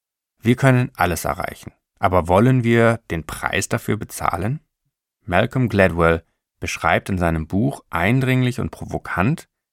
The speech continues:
dass wir mit einem Zeitaufwand von etwa zehntausend Stunden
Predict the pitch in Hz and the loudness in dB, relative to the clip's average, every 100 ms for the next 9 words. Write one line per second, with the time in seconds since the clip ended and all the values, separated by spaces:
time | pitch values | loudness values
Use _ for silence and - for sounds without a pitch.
0 | _ 95 - 98 90 78 85 76 - 101 | _ -4 0 -2 0 -2 -2 -4 -4 0
1 | 151 - 87 - 78 69 - 80 82 80 | 0 2 0 0 -4 -4 -8 -6 -4 -4
2 | - - - 135 156 156 - 123 123 123 | -6 -10 -2 0 0 -2 2 2 2 -2
3 | - - 107 80 - | -2 2 2 0 -8